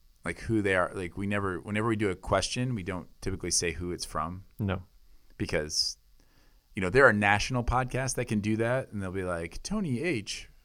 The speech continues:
Speaker 1: from wherever asks this," and there's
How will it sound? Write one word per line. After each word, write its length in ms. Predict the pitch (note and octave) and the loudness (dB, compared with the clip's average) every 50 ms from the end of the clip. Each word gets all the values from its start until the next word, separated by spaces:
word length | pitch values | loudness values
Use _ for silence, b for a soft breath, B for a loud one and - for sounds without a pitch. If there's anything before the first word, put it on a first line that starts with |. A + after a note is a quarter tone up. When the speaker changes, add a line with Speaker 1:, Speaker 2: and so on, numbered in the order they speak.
| - - - - - | -20 -20 -20 -20 -14
Speaker 1:
from 400 | - G2+ G2 F#2+ F#2+ F#2+ G2 G#2+ - - - _ - | -8 -6 -6 -6 -6 -8 -12 -14 -16 -20 -20 _ -12
wherever 500 | - G#2 A2+ C#3 C#3 A2 G2 F2+ F2 - - b b b b b b b b b b - G2 | -4 -2 0 0 0 -2 -4 -6 -6 -10 -14 b b b b b b b b b b 0 0
asks 320 | G2+ G#2 - - - - | 2 2 2 0 -2 2
this," 440 | G#3+ G3+ D#3+ G#2 - - - - - G2 | 2 2 0 0 -4 -6 -6 -6 -8 -8
and 260 | F#2 F2+ E2+ E2 D#2+ - _ - - _ - _ _ - | -6 -6 -6 -6 -8 -10 _ -20 -20 _ -20 _ _ -4
there's 320 | G#2 F#2 E2 - - - | -2 -2 -2 -4 -6 -10